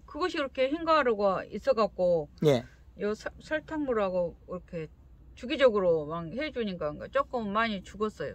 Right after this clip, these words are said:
Speaker 1: 죽기는.
Speaker 2: 예. 에, 그거 이제 이 시가, 어, 잔량 이 시가 올라가면 저것도 금방 치유되거든요. 예, 걱정 안 하셔도 됩니다.
Speaker 1: 음.
Speaker 2: 잔량 이 시가 올라가면 잎이 두꺼워지면 세포가, 어, 잎의 세포가 그 세균이 번식 못하도록 바뀌거든요.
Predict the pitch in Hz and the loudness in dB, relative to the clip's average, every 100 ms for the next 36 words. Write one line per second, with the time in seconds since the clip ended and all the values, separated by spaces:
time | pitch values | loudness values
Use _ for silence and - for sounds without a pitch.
0 | - - - - 147 - - 147 131 107 | -12 -20 -18 -14 -14 -16 0 2 4 2
1 | - - - 156 139 131 123 127 127 127 | -8 -20 -8 -2 0 0 -2 -2 -4 -2
2 | - 165 190 185 170 - - 170 185 220 | 0 4 6 8 6 4 2 6 6 4
3 | 196 - 208 180 175 156 151 151 175 202 | 2 4 8 8 6 0 2 4 4 4
4 | 190 - 196 - 247 208 196 175 156 143 | 2 2 2 6 8 8 8 8 6 6
5 | 120 - - - 180 185 143 135 165 - | 2 -8 -6 6 6 6 4 6 6 6
6 | 175 139 160 143 120 117 - - - - | 6 6 4 4 2 -2 -10 -20 -20 -8
7 | - 135 170 147 147 127 131 165 - 113 | 0 0 2 2 4 4 2 0 0 0
8 | 127 107 - - - - - 147 147 170 | 0 -2 -8 -12 -14 -14 0 4 8 8
9 | 190 185 220 190 202 175 175 277 - 262 | 6 2 4 6 6 6 4 2 6 6
10 | 185 180 254 202 208 208 196 - - - | 6 6 6 6 6 6 4 -6 -8 2
11 | 175 - 214 220 214 - 151 147 240 - | 4 6 12 12 10 8 6 8 4 8
12 | 226 220 208 - 226 226 220 - - - | 8 8 6 6 10 10 10 6 -18 -20
13 | - 160 156 147 180 185 226 240 208 269 | -2 4 6 6 6 8 8 6 10 8
14 | 247 226 156 151 190 180 143 139 196 127 | 10 6 4 4 4 4 2 6 8 6
15 | 120 | 2